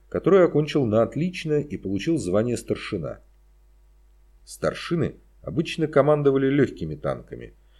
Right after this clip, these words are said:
но у меня во взводе были тридцать четвёрки. Ладно, глянем в бою, что ты за птица,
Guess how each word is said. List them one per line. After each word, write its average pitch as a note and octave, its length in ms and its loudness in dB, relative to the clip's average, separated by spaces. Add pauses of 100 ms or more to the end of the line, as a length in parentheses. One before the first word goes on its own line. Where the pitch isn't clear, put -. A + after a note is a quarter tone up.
(280)
но E3+ 240 2
у F#3+ 40 4
меня D#3+ 260 2
во C#3 120 6
взводе A#2+ 420 2
были A2 220 2
тридцать G#2 360 -2
четвёрки. C#2+ 560 -10
Ладно, E2 520 -2 (640)
глянем A2 480 2
в F#2 80 -4
бою, G#2+ 320 6
что - 200 -8
ты G2+ 100 -6
за F2 140 0
птица, - 480 -10